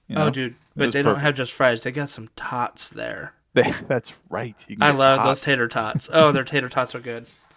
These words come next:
Speaker 2: I'm a big fan of tater tots. I love 'em to death. So, yeah. Um, oh, here's one not so great piece of news. If Dan were here, he'd probably, like, you know,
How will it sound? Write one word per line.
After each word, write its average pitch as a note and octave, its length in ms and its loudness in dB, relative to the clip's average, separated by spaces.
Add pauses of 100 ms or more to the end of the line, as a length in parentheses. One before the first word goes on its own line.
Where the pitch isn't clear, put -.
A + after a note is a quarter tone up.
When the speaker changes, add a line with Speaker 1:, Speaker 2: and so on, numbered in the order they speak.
(340)
Speaker 2:
I'm F3 440 4
a D#3 40 0
big D3 220 0
fan C#3 180 0
of B2+ 60 -2
tater A#2+ 260 -4
tots. A#2 600 -6
I C3+ 60 -6
love B2+ 220 -6
'em A#2+ 120 -16
to A2+ 100 -10
death. A#2 380 -14 (1500)
So, A2+ 480 -2
yeah. A2+ 300 -2 (220)
Um, F#3 520 8 (200)
oh, G3+ 200 8
here's G3 400 4
one E3+ 500 2
not E3+ 280 8
so D#3 180 2
great C#3 340 0
piece D3 220 -4
of C#3 80 -4
news. C#3 260 -2
If D#3 160 -4
Dan F3+ 220 4
were D3 140 2
here, C#3 260 4
he'd C#3 200 -2
probably, D3 580 4 (160)
like, C#3 420 -2
you C3+ 100 -8
know, B2 300 -4